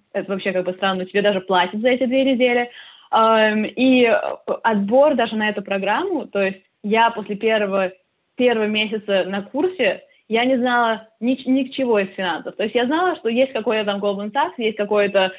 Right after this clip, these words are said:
investment bank, в который все хотят попасть. Ну, я подала, как и все остальные. И когда у меня <laughs> пришло время к интервью, что я уже подумала: "Ой, у меня даже есть интервью", меня когда спросили,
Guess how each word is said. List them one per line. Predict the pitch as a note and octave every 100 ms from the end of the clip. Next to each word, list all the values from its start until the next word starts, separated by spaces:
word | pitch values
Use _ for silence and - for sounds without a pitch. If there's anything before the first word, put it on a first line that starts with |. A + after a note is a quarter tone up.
| - -
investment | A3+ A3+ A3 G#3+ G3+
bank, | B3 F4+ -
в |
который | A#3 A3 G#3 G3+ -
все | G#3
хотят | G#3 G3 F#3
попасть. | F#3 B3+ F#4+ F#4+ - - _
Ну, | C#4 G4
я | B3 D4+
подала, | C4 A3 A3 E4
как | B3 B3
и | A3
все | G#3
остальные. | A3+ G#3 F#3 F3+ D#3+ D#3+ _ _ _ _
И | A#3+
когда | B3 A#3+ B3+ C4
у |
меня | D4 D4
<laughs> | B3
пришло | B3+ A#3 G#3+
время | A3 A3+
к | A3
интервью, | G#3 A3 G#3+ C4+ G4+
что | -
я | G#3+ G3
уже | G3+
подумала: | - G3 F#3+ B3+
"Ой, | D4+
у |
меня | G3+ G3
даже | G#3+ G#3+
есть | G#3 G3+
интервью", | G3+ G3 G3+ C#4+ F#4+ - - _ -
меня | A3+ A3+
когда | A3+ A3
спросили, | G#3+ A3 A3 A#3 G#3 G3